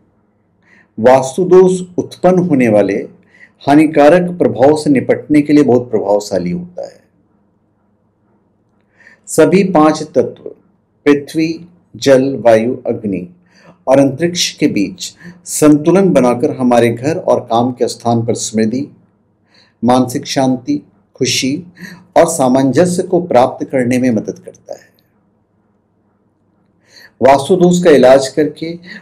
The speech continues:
उसके जो बुरे प्रभाव है, उसे दूर करने में मदद करता है।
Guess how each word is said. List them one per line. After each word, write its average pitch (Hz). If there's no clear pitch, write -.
उसके 143
जो 180
बुरे 139
प्रभाव 131
है, 101
उसे 190
दूर 147
करने 120
में 107
मदद 101
करता -
है। -